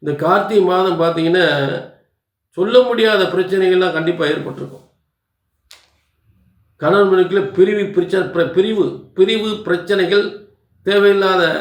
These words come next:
வழக்கு, வம்பு வழக்குகள், கலகங்கள், இதெல்லாம் நிச்சயமா ஏற்பட்டிருக்கும். இதெல்லாம் மாறக்கூடிய கிரக அமைப்புகள். புரிஞ்சுட்டீங்களா?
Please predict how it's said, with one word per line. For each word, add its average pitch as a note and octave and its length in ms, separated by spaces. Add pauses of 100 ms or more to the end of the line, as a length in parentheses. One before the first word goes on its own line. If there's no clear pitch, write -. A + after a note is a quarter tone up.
(300)
வழக்கு, F3+ 540
வம்பு E3 400
வழக்குகள், F3 640 (680)
கலகங்கள், F#3+ 760
இதெல்லாம் G#3 340
நிச்சயமா G#3+ 400
ஏற்பட்டிருக்கும். - 540 (2250)
இதெல்லாம் A3 680
மாறக்கூடிய B3 800
கிரக G#3 260
அமைப்புகள். F#3 520 (1300)
புரிஞ்சுட்டீங்களா? F3 520